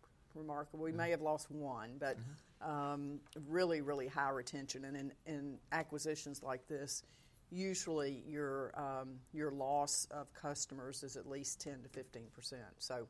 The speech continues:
Speaker 1: and I really attribute that to the team on the ground in East Tennessee,
Speaker 2: Oh, yeah.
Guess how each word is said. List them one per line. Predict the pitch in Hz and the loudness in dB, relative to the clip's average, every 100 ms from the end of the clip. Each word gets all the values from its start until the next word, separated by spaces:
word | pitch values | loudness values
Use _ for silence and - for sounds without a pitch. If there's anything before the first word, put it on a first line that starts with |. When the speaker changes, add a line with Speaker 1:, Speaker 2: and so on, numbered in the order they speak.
| - - - - | -8 -20 -20 -8
Speaker 1:
and | - | 4
I | 190 180 | 6 6
really | 165 185 165 139 | 8 8 8 4
attribute | - 180 151 117 | 2 2 2 0
that | 165 160 - - | 6 8 8 4
to | - 156 143 135 | 2 2 2 -2
the | |
team | - 160 147 | -2 0 0
on | 135 | -2
the | 135 | -4
ground | 135 143 143 139 | -2 -2 -2 -4
in | 123 139 | -4 -2
East | 143 - | -2 -2
Tennessee, | 151 143 - 147 147 147 - | -4 -4 0 0 0 -4 -12
Speaker 2:
Oh, | |
yeah. | 117 | -12